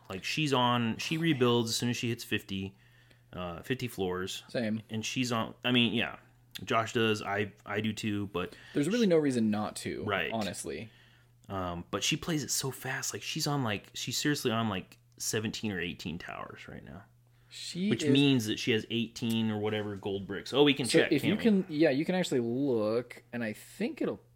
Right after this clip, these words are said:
Speaker 2: tell
Speaker 1: It tells you
Speaker 2: you.
Speaker 1: how many. Let's see, she's
Speaker 2: No,
Speaker 1: got
Speaker 2: so she has twenty gold bricks.
Speaker 1: Yeah. So
Speaker 2: And I thought I was cooking along with my, like, twelve.
Speaker 1: So that means that she's got, she's on her twenty-first floor?
Speaker 2: Yes.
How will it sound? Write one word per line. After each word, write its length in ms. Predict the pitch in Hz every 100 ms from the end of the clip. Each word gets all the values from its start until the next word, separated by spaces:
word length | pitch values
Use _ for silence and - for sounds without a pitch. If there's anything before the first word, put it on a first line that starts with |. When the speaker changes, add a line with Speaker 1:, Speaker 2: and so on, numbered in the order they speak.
| - - - - - -
Speaker 2:
tell 100 | 175
Speaker 1:
It 80 | 208
tells 200 | 151 120
you 80 | 101
Speaker 2:
you. 60 |
Speaker 1:
how 60 | 95
many. 280 | 95 92 92
Let's 120 | -
see, 140 | - 95
she's 280 | - 113 113
Speaker 2:
No, 280 | 110 104 104
Speaker 1:
got 100 | -
Speaker 2:
so 120 | 131
she 180 | - 220
has 180 | 226 -
twenty 420 | - 208 220 185
gold 220 | 160 147
bricks. 480 | 123 78 - - - _
Speaker 1:
Yeah. 200 | 135 113 - - _ _ _ _ _ _ _ -
So 440 | - 131 120 117
Speaker 2:
And 120 | 113
I 40 | 117
thought 220 | 226 -
I 140 | 147
was 180 | 190 156
cooking 300 | - - 135
along 320 | 123 113 110
with 120 | 110 113
my, 260 | 107 107
like, 440 | 101 92 92 - - _ _
twelve. 500 | - 143 107 62 65 - - - -
Speaker 1:
So 520 | - - 147 135 123 - _ -
that 160 | 135 143
means 260 | 151 127
that 120 | 127
she's 260 | - 131 113
got, 360 | 117 107 107 -
she's 200 | 131 113
on 140 | 110
her 120 | 104 98
twenty-first 1000 | - - 110 101 - - 101 147 - -
floor? 400 | - 165 185 220 _ _ _ _ _ - - _ -
Speaker 2:
Yes. 560 | 117 117 101 92 -